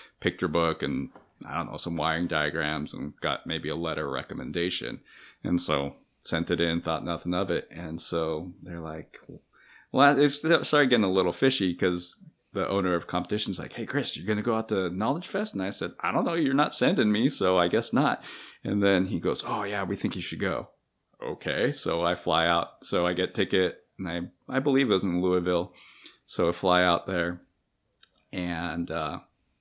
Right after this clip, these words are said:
they call out the top, you know, top twelve guys onto stage. But, of course, I'm Yotto, so I'm, and the stage is small. So I'm standing in the dark on the side. And this year's winner is,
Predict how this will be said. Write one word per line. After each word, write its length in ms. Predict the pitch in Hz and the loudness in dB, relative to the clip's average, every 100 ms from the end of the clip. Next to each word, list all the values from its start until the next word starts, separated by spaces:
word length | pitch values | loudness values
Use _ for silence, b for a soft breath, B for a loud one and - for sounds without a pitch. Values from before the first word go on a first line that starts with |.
| - | -10
they 80 | - | -6
call 340 | - 87 80 | -2 0 2
out 240 | 87 85 - | 0 0 -2
the 240 | 85 80 - | -4 -4 -2
top, 340 | 87 87 - - _ - | -2 -2 -8 -16 _ -12
you 140 | - | -10
know, 200 | - - - | -10 -12 -8
top 220 | 76 - | -8 -6
twelve 300 | - 85 85 | -2 -2 -2
guys 340 | 90 73 87 | -2 -2 -2
onto 260 | 87 90 80 | -4 -4 -2
stage. 520 | - 110 117 85 - | 0 4 4 2 -4
But, 220 | 87 82 - b b | -6 -8 -12 b b
of 100 | - | -2
course, 220 | - 143 | 4 6
I'm 120 | 120 101 | 6 6
Yotto, 500 | 98 92 87 101 - | 6 6 4 -2 -6
so 200 | - 95 | -4 2
I'm, 480 | 90 90 87 87 - _ _ _ - _ _ - | 4 4 2 -4 -8 _ _ _ -20 _ _ -8
and 140 | 98 92 | -4 0
the 60 | |
stage 360 | - 107 98 85 | 2 4 2 2
is 140 | 85 | 4
small. 460 | - 101 98 87 82 | 4 4 4 4 2
So 160 | 98 | 2
I'm 120 | 78 113 | 2 2
standing 360 | - 131 120 | 4 4 4
in 140 | 101 95 | 2 0
the 60 | 82 | 0
dark 360 | 90 90 98 | 0 0 0
on 100 | 90 | -4
the 60 | 90 | 2
side. 460 | - 90 76 87 - B B B B B 107 | 4 4 2 -2 -12 B B B B B 0
And 640 | 92 101 104 110 117 110 | 4 4 4 2 0 2
this 260 | 120 147 165 | 4 4 4
year's 320 | 175 175 151 | 6 6 6
winner 320 | 147 208 196 | 4 4 6
is, 720 | 202 277 294 294 285 - - | 6 4 2 2 2 0 -4